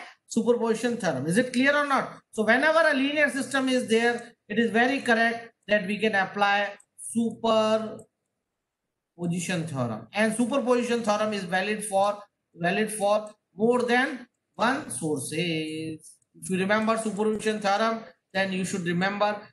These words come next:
that it is applicable for more than one sources, one input, so more than one input. So here we are having two R and N,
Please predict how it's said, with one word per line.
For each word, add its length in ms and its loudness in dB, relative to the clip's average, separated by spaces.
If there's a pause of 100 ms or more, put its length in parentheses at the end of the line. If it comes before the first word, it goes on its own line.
(160)
that 340 -2 (100)
it 80 -4
is 80 -2
applicable 560 -2
for 340 -6
more 180 -2
than 200 2
one 220 -2
sources, 480 -4
one 160 4
input, 400 -6
so 420 -6 (160)
more 160 4
than 180 0
one 120 0
input. 360 -6 (300)
So 140 -2
here 220 4
we 200 0
are 160 2
having 400 2
two 400 -2 (140)
R 420 4
and 260 0
N, 380 0